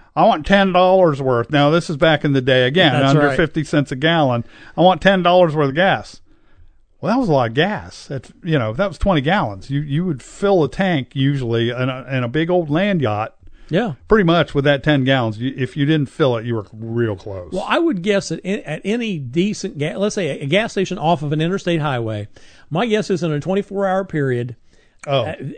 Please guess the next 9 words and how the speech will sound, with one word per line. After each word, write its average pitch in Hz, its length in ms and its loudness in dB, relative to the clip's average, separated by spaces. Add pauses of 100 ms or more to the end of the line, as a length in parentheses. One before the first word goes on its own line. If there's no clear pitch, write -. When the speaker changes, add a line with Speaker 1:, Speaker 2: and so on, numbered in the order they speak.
(260)
Speaker 2:
with 160 200 0
an 170 120 -2
average 214 500 -2
of 160 140 -4
ten 214 460 -2
gallons 156 520 2
per 151 300 -2
tank, 123 560 -6
because 135 420 -2